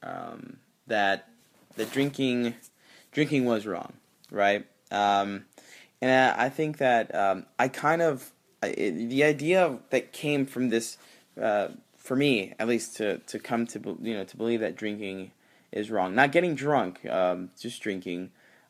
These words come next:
Um, uh, it was because, uh, I believe that, uh, they were, um, they were closely related. I thought that drinking meant you will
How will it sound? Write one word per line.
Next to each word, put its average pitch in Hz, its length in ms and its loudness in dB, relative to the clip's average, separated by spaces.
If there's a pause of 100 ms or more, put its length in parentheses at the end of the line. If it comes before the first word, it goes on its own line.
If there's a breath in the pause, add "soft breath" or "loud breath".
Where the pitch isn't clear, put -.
Um, 92 680 -2 (640)
uh, 53 300 -4 (100)
it 117 120 2
was 123 220 2
because, 123 400 0
uh, 110 220 4
I 123 120 2
believe 127 340 0
that, 101 360 0 (220)
uh, 87 320 -6 (160)
they 120 160 6
were, 107 440 2 (460 soft breath)
um, 101 520 -2 (380)
they 120 200 -2
were 117 100 4
closely 143 640 -2
related. 104 580 0
I 101 80 2
thought 110 300 0
that 92 260 0
drinking 104 760 -2
meant 110 440 -4
you 127 240 0
will 110 540 2